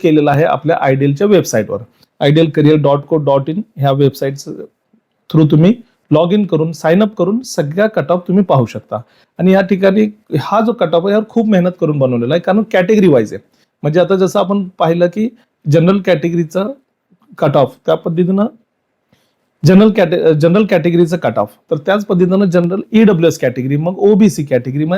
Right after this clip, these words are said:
एससीबीसी कॅटेगरी, तर सर्व कॅटेगरीचे कट ऑफ कॅटेगरीनुसार दिलेले आहेत, कॉलेजनुसार दिलेले आहेत आणि higher to lower दिलेले आहेत. तर तुम्ही वेबसाईटवर पाहू शकता किंवा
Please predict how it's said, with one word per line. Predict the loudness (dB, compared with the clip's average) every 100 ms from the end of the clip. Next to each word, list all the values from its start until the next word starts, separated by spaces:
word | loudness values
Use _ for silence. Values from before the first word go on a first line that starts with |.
| -2
एससीबीसी | -2 0 0 0 0 -2
कॅटेगरी, | -2 -4 -6 -8 -12 _ _ -2
तर |
सर्व | 0 2 2 2
कॅटेगरीचे | -2 -2 -2 -2 -4
कट | -6 -4 -2
ऑफ | -2 -2
कॅटेगरीनुसार | -2 2 4 4 4 4 0 -2
दिलेले | 0 0 0
आहेत, | -4 -8 _ _ _ _
कॉलेजनुसार | 0 4 4 4 2 0
दिलेले | -2 -4 -2 -2
आहेत | -4
आणि | -8 -4 2
higher | 2 2
to | 0 2
lower | 4 2
दिलेले | 2 -2 -2
आहेत. | -6 -8
तर | -14
तुम्ही | -10 -8 -8 -10 _ _ _ _ _ _ -2 -2 -4 _ _ _
वेबसाईटवर | 2 2 2 2 0
पाहू | 0 2 2
शकता | 0 -4 -6
किंवा | -6 0 2 2